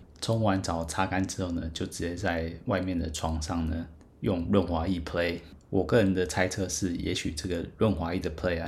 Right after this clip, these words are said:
原本是要在水床上进行的，只是后来啊，直接在干床上进行呢，可能还比较安全一点。反正直接擦一擦，就直接可以进行之后的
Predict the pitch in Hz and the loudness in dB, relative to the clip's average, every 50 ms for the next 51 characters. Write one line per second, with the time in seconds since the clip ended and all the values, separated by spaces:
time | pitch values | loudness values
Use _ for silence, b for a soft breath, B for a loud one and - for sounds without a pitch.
0 | - - - 101 90 90 85 80 78 - - 92 87 87 - 87 82 80 80 - | -6 -6 -4 -2 -2 0 0 -2 0 0 2 2 2 2 0 -2 -2 -2 -4 -2
1 | - - 78 73 - - 80 82 85 - - 90 85 85 82 80 78 - 98 85 | -2 -2 -2 -2 -2 0 0 0 0 0 0 0 0 0 0 0 2 2 2 2
2 | 78 - - - - - - - - - - 87 87 92 - - - 98 82 85 | 2 0 -4 -6 -6 -6 -6 -8 -10 -10 -8 -6 -4 -4 -2 2 2 4 4 2
3 | - - - - B B B B B - - - 92 87 90 104 98 92 - - | 0 -2 -4 -6 B B B B B -12 -8 -6 -4 -2 2 2 2 2 2 2
4 | - 92 98 101 - 90 85 82 90 90 87 82 - 95 80 76 78 - - - | 2 2 2 2 2 0 0 0 0 -2 0 0 0 0 0 0 -2 -4 -6 -6
5 | 98 - - - 80 80 80 80 78 - - 90 - 82 90 92 95 - - 85 | -6 -6 -4 -4 -2 -2 -2 -2 -2 -2 -2 -2 0 0 0 0 0 0 -2 -2
6 | 82 85 85 - - 95 101 - - - - - 80 82 90 85 82 80 - 85 | -2 -2 -2 -2 -4 -6 -6 -10 -14 -14 -8 -4 -2 -2 0 -2 -2 -2 -2 -2
7 | 82 - - - 90 85 85 - - 82 82 82 87 85 85 - - 76 90 87 | -2 -2 -2 -2 -2 -2 -2 -2 -2 -2 -2 -2 -2 -4 -4 -4 -2 0 2 2
8 | 85 85 - - - 92 82 76 76 - - 98 80 73 - - 80 78 73 76 | 0 -2 -4 -4 -2 -2 -2 -2 -2 0 2 2 2 0 -2 -2 -4 -4 -4 -4
9 | - - 87 85 - 92 85 82 82 82 80 | -4 -4 -2 0 0 0 0 0 -2 -4 -4